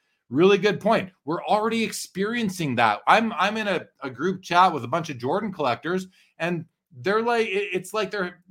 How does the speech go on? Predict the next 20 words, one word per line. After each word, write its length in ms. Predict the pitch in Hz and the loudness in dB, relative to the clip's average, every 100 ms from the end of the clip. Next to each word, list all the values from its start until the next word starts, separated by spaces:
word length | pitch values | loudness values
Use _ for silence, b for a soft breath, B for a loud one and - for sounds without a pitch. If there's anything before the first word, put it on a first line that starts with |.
| - _ _ | -20 _ _
they're 120 | - 175 | -6 0
having 260 | 196 208 | 0 0
their 120 | 202 180 | 0 0
lunch, 320 | 190 196 - | 0 0 -2
dessert, 280 | 170 170 190 | -4 0 0
and 100 | 180 | 0
everything 240 | 190 196 | 0 0
all 100 | 196 | 0
at 60 | 196 | 0
the 80 | |
same 180 | 175 196 | -4 -4
time 240 | 185 202 240 | 0 0 -2
right 140 | 202 | -2
now. 140 | 147 | -2
They're 100 | 139 | -2
getting 260 | 147 190 190 | -2 -2 0
these 200 | 185 - | -2 -4
cards. 340 | 170 208 185 | -4 -4 -4
It's 80 | 127 | -6
like, 180 | 170 | -8